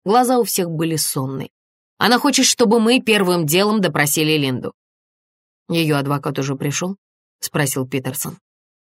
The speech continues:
«Да, только что видела его в дежурке. Вид у него нерадостный.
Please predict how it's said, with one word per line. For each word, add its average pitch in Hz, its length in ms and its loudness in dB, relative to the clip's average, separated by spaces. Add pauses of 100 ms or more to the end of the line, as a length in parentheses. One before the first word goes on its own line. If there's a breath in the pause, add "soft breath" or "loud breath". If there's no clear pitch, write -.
(220)
«Да, 269 340 4
только 175 280 0
что - 160 -2
видела 175 340 2
его 143 260 2
в 143 60 -4
дежурке. 156 520 -2 (560)
Вид 262 320 4
у 330 40 0
него 285 280 4
нерадостный. 208 720 0